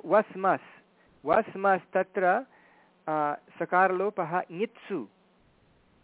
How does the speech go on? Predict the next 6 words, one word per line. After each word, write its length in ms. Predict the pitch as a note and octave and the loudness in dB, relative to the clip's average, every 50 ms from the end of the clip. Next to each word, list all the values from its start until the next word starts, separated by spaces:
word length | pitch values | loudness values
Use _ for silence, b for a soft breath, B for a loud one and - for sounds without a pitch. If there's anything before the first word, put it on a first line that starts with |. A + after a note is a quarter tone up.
| _ _ _ _ _ _ _ _ - | _ _ _ _ _ _ _ _ -8
नाम, 200 | D3+ D#3 E3 F3 F3 F3 E3 - _ _ _ _ _ _ _ _ _ _ _ _ _ _ _ _ _ _ _ _ _ _ _ _ _ _ - D#3 | -4 -4 -2 0 0 0 0 -2 _ _ _ _ _ _ _ _ _ _ _ _ _ _ _ _ _ _ _ _ _ _ _ _ _ _ -18 -14
न, 160 | D#3 D#3 - - | -14 -12 -12 -12
लङ् 500 | - D3 D#3+ E3+ F#3 F#3+ F#3 F3 E3 E3 | -6 -2 0 2 2 0 -2 -6 -8 -6
लिङ् 320 | F3+ G3 G3+ F#3 E3 D#3 | -4 -4 -4 -6 -6 -6
लुङ् 300 | E3 F#3 G3 G3 F#3 E3 | -6 -6 -6 -6 -8 -6
व्रिङ् 400 | D3 D#3 E3+ G3 G3 F3 C#3+ A2+ | -6 -4 -4 -4 -6 -8 -10 -12